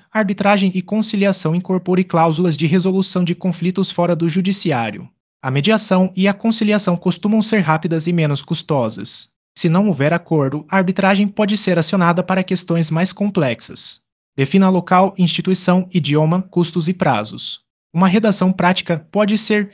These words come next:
as partes buscarão solução amigável via mediação, não havendo acordo em X dias, recorrer à arbitragem. Cláusula penal e obrigação de mitigar danos. A cláusula penal deve ser justa e específica, com teto e fórmula de cálculo claros.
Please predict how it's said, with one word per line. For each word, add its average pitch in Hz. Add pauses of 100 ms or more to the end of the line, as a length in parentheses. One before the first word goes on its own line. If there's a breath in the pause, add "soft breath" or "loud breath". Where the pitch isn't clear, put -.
as 185
partes 185
buscarão 180
solução 208
amigável 175
via 160
mediação, 180 (200)
não 160
havendo 143
acordo 165
em 156
X 190
dias, 185
recorrer 185
à 170
arbitragem. 120 (320)
Cláusula 165
penal 147
e 175
obrigação 180
de 175
mitigar 175
danos. 160
A 170
cláusula 165
penal 151
deve 151
ser 185
justa 151
e 185
específica, 180
com 175
teto 160
e 160
fórmula 175
de 175
cálculo 175
claros. 123